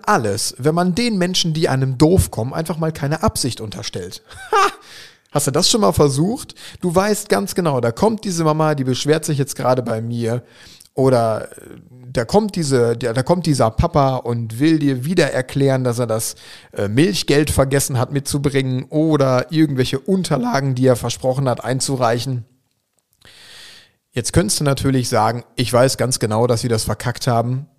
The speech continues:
Das bringt aber niemandem was. Es bringt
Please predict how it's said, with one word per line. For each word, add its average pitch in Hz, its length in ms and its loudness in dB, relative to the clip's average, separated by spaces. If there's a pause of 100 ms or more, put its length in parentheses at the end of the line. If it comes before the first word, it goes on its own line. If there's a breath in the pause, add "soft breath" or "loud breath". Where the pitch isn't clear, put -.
(220)
Das 127 160 -4
bringt 185 440 -4
aber 190 180 -4
niemandem 92 480 -8
was. - 320 -12 (520 loud breath)
Es 147 160 -2
bringt 190 440 0